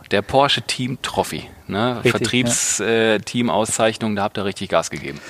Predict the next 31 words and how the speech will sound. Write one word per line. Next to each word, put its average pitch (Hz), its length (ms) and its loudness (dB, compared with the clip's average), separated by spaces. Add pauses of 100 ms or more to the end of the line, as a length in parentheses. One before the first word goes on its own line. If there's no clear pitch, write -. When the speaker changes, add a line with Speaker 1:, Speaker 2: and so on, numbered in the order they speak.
(500)
Speaker 2:
Ja, 120 380 4
also 110 420 0 (340)
ich - 160 -16
war 113 140 6
ja 117 80 6
dann 117 160 4
nur, 117 240 4
ich 98 80 -8
sag 113 160 0
mal, 107 320 -2
Kopf 120 180 2
des - 220 -2
Ganzen. 120 580 -2
Die 117 140 -2
Arbeit 117 280 4
hat - 360 -4 (160)
mein 120 260 2
Team 143 220 0
gemacht, 123 400 4
mein 123 120 2
Vertriebsteam. 127 1000 0
Äh, 110 360 0
generell 113 560 4
war 110 140 4
ich 110 140 -2
da 117 100 4
in 110 80 0
der 107 80 2
glücklichen 113 460 0
Situation, 113 640 0
ein, 107 280 -4